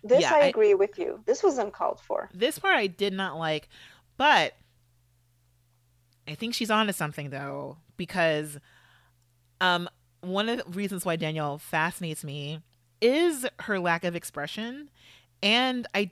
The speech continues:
Speaker 2: 'cause I do feel like that she is unflappable and very confident. Um, but there's, like, there's, like, this, um, there must be s-, like, this inner world to, to Danielle that I'm,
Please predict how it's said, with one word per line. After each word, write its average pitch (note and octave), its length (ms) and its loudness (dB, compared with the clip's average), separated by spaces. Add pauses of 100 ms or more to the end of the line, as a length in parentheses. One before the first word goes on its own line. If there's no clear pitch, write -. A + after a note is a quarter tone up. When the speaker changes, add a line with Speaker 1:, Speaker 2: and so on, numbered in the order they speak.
Speaker 2:
'cause - 180 -6
I A#3+ 80 0
do A#3+ 360 -4
feel A#3 240 -2
like F#3 240 -2
that F3+ 160 -4
she F#3+ 260 -8
is D#3 420 -6
unflappable D3+ 1040 -6
and D3 220 -10
very E3+ 280 -6
confident. D3 720 -10 (460)
Um, C#3+ 520 -2 (200)
but F3+ 160 0
there's, G3+ 160 -2
like, G3+ 360 -4 (840)
there's, G#3 300 0
like, G3+ 240 -4
this, - 500 -4 (540)
um, D3+ 680 -2 (600)
there G3+ 140 0
must G3 300 -2
be A#3 120 -6
s-, - 240 -6
like, E3+ 160 -4
this F3 200 -8 (120)
inner G3+ 320 -2
world E3 580 -2
to, D3+ 840 -6 (520)
to F#3+ 120 -2
Danielle E3 540 -2
that D3 100 -6
I'm, D3 180 -10